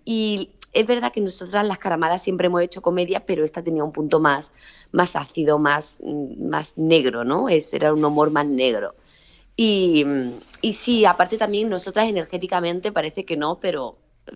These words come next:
afecta, ¿no? Nosotros nos dejamos ahí prácticamente, eh, pues todo fue como una gran apuesta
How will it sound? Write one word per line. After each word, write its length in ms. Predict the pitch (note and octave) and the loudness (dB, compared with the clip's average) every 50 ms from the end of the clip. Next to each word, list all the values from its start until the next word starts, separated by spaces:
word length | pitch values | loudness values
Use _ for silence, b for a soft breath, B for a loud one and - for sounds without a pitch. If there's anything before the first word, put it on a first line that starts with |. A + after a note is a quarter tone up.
| A2 A2+ | -10 -10
afecta, 600 | A2+ - - - E3+ E3+ E3+ - - C3 A#2+ A#2+ | -10 -10 -2 0 0 0 0 -2 -2 -2 0 0
¿no? 240 | B2 C#3+ F3+ A#3 - b b b b b b b b | -2 -4 -6 -6 -10 b b b b b b b b
Nosotros 420 | F#3 F3+ F#3 F3 F3 F3+ F#3 F#3 | -6 -4 0 2 2 2 2 2
nos 200 | F#3+ F#3+ F3 E3 | 0 0 -2 0
dejamos 380 | E3+ F3 E3+ - F3 F3 F3+ F#3 | 0 -2 -2 -2 -2 -2 0 2
ahí 200 | F#3 E3 E3 F3 | 2 4 4 4
prácticamente, 1160 | F3 F3 E3+ F3 - - F3+ - E3+ E3 D#3+ E3+ F3 E3+ - F3+ F#3 F#3 F#3 F#3 F#3 F3+ - b b b b b b b _ _ | 2 0 -2 -2 -4 -4 -2 -2 -2 0 0 -2 -2 0 2 4 6 6 8 8 6 6 4 b b b b b b b _ _
eh, 680 | - G3+ G3 F#3 F3+ F3 E3+ E3 E3 D#3+ D3+ C#3+ D3 C#3 - | -2 0 0 2 2 2 2 4 4 2 2 -2 -6 -12 -6
pues 220 | _ F3 F3+ E3+ - _ _ _ _ | _ -6 -6 -6 -10 _ _ _ _
todo 840 | - G3+ G3+ G3 G#3 G#3+ G#3+ G#3+ G#3 G3+ G3 F#3+ F#3 F3 D#3 - - - - - - - - - | -4 -4 -2 -2 -2 -2 0 0 0 2 2 2 0 0 -2 -6 -12 -16 -20 -20 -20 -18 -18 -16
fue 180 | - - G#3 | -10 -10 -6
como 200 | F#3+ G#3 A3 A3 | -6 -4 -2 -2
una 200 | G#3+ G#3+ G#3+ G#3 | -2 -2 -2 -2
gran 220 | G3 G#3 G#3+ G#3 G3 | -2 -2 -2 -2 -4
apuesta 680 | F#3 F3+ - F#3 F3+ F#3 - _ - G#3+ B3 D#4+ | -4 -2 -2 -4 -4 -4 -8 _ -6 -6 -6 -6